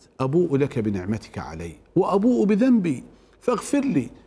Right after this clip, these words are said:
فإنه لا يغفر الذنوب إلا أنت." هذا هو سيد، سيد الاستغفار.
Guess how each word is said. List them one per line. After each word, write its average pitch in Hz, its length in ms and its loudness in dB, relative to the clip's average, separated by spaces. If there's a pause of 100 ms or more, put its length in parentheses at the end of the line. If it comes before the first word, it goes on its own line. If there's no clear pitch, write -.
فإنه 127 580 0
لا 120 360 0
يغفر 98 400 -6
الذنوب 82 520 -6
إلا 76 480 -12
أنت." 73 100 -18 (640)
هذا 98 260 -2
هو 90 180 -10
سيد، 101 460 0 (280)
سيد 180 360 2
الاستغفار. 117 800 -2